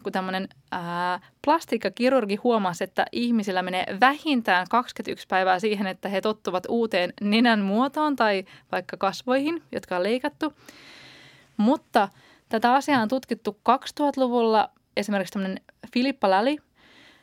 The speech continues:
tutki, että kuinka nopeasti ihmiset oppii tällaisen pienen tavan, kuten vaikka juon lounaalla pullollisen vettä. Ja se huomasi, että siihen menee about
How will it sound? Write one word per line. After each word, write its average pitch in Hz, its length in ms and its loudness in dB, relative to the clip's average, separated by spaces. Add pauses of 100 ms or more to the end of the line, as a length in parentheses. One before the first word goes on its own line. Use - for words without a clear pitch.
(120)
tutki, 220 340 -2
että 190 220 -2
kuinka 202 260 0
nopeasti 185 420 -2
ihmiset 185 260 -6
oppii - 260 -4
tällaisen - 380 -4
pienen 202 280 0
tavan, 190 280 -2
kuten 196 260 -2
vaikka - 340 0 (460)
juon 196 300 2
lounaalla 190 540 2 (120)
pullollisen 185 520 0
vettä. 196 360 0 (280)
Ja 196 200 2
se 208 120 -4
huomasi, 226 420 2
että - 160 -8
siihen 208 320 -2
menee 190 440 -2 (420)
about 202 460 2